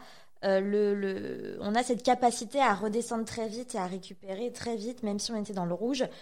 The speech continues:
Une fois passé la ligne d'arrivée, on va mieux, on dérougit et voilà, on n'est pas à quatre pattes. Euh, donc voilà, il y a juste, voilà, la concentration en, en hémoglobine de tes globules rouges qui est légèrement basse, mais, euh, vraiment, t'es juste, euh,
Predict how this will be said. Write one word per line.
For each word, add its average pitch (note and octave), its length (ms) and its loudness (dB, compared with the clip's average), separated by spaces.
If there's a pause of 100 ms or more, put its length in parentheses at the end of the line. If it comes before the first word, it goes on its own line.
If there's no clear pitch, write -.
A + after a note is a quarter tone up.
(140)
Une G3 120 -10
fois A#3+ 120 0
passé A3+ 220 -2
la A3 80 4
ligne G#3 160 0
d'arrivée, F#3 540 2 (600)
on B3 120 2
va B3+ 160 4
mieux, C4 200 2 (120)
on C4 100 2
dérougit B3+ 600 2 (100)
et C#4 260 6
voilà, G3+ 380 6
on G#3 80 0
n'est A#3+ 140 2
pas D4 160 4
à C#4 80 4
quatre A#3 240 -4
pattes. E3 320 -8 (540)
Euh, A3 800 8
donc B3+ 200 -2
voilà, B3 200 8
il G3 80 2
y A#3+ 40 6
a A#3 80 8
juste, D4+ 220 0
voilà, A#3 180 6
la F#3+ 100 4
concentration D4 720 -2 (200)
en, A3+ 300 2
en A#3 140 0
hémoglobine C4+ 640 -2
de A#3+ 80 -2
tes A#3+ 160 -4
globules A#3+ 300 -2
rouges B3 220 -2
qui A3 100 -6
est G#3 40 -2
légèrement B3 680 -2
basse, C#4+ 440 -4
mais, F#3 140 -14
euh, - 640 -18
vraiment, G#3+ 240 -2
t'es F#3+ 180 -2
juste, G#3+ 380 -6
euh, F#3 140 -6